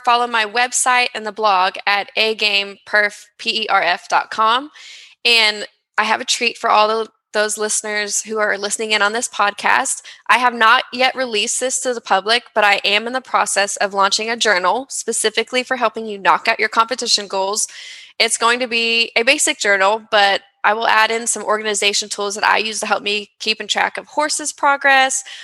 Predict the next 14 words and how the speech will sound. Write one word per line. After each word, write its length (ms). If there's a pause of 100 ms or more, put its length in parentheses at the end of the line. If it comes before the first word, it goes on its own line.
(180)
personal 420
goals, 640
et 120
cetera. 500 (480)
And 160
this 140
is 100
not 180
specifically 480
for 200
barrel 200
racers. 360
This 180
is 280